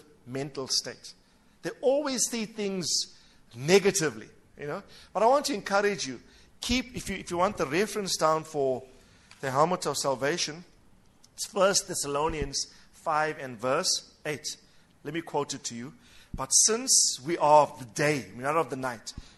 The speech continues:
It says, "Since we are of the day, let us be sober, putting on the breastplate," the sh-, in this, in this, uh, now listen carefully. The shield of faith is in Ephesians six. In First Thessalonians five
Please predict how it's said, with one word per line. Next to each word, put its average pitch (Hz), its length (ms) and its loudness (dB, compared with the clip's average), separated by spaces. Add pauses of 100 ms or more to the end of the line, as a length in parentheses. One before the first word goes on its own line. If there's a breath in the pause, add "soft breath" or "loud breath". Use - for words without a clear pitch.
It 147 120 -12
says, 156 240 -2
"Since 214 240 2
we 190 100 2
are 156 240 8
of 127 120 2
the 123 80 -2
day, 135 400 0 (520 loud breath)
let 180 260 2
us 226 180 4
be 170 140 -6
sober, 180 640 6 (420 loud breath)
putting 214 300 0
on 180 200 4
the 143 100 -2
breastplate," 165 800 2
the 127 80 -10
sh-, - 260 -4 (420 soft breath)
in 135 120 -10
this, 185 260 2
in 151 120 -8
this, - 480 0 (120)
uh, 131 240 -4 (580 loud breath)
now 147 60 -4
listen 185 220 0
carefully. 196 460 -2 (520 soft breath)
The 156 60 -4
shield 262 500 4
of 220 120 6
faith 202 360 2
is 165 120 -2
in 160 80 -4
Ephesians 185 840 -4 (180)
six. - 600 -4 (260)
In 170 260 -2 (200)
First 233 360 4
Thessalonians 185 760 0 (240 soft breath)
five 151 340 0